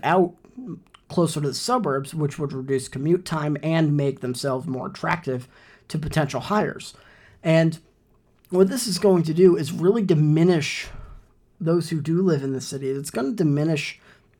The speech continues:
the city's power in general. Um, and, and another, uh, an addition from,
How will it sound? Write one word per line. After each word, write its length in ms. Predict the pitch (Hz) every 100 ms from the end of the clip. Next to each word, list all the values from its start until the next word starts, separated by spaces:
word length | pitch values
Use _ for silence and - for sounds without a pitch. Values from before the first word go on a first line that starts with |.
| -
the 140 | 170
city's 360 | 143 185 160 139
power 420 | - 160 151 127
in 120 | 127
general. 440 | 139 160 147 160 - _ _ _ _ _ -
Um, 340 | 147 139 135 143
and, 180 | 160 151
and 520 | 160 151 151 - -
another, 720 | 156 156 156 185 202 175 160 - _ _ -
uh, 100 | 131 -
an 160 | 156 160
addition 380 | 165 185 185 156
from, 500 | - 147 139 131